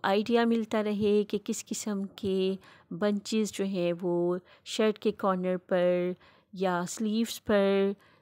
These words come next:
या चेस्ट पर आप बना सकती हैं। और आज की मेरी ये कोशिश आपको पसंद आए तो प्लीज़ वीडियो को लाइक ज़रूर कीजिएगा और कमेंट सेक्शन में मुझे ज़रूर बताइएगा कि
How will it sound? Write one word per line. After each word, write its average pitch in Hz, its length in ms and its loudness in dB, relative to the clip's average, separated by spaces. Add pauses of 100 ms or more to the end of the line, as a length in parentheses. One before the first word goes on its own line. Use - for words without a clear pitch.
(140)
या 185 140 0
चेस्ट - 500 0
पर 220 400 4
आप 175 180 -4
बना 180 300 -2
सकती 214 400 -6
हैं। 202 360 -4 (280)
और 180 280 -2 (100)
आज 202 260 -2
की 240 220 0
मेरी 220 240 2
ये 214 140 2
कोशिश 214 680 0
आपको 180 380 -4
पसंद 220 480 -2
आए 208 340 0 (760)
तो 175 80 -2 (160)
प्लीज़ 240 500 0
वीडियो 175 300 -2
को 180 240 -2
लाइक 185 300 0
ज़रूर 208 380 0
कीजिएगा 233 880 0
और 196 180 -4 (100)
कमेंट 180 320 -2
सेक्शन - 440 -6
में 175 200 -4
मुझे 175 340 -6
ज़रूर 185 400 0
बताइएगा 196 720 0 (380)
कि 196 100 -2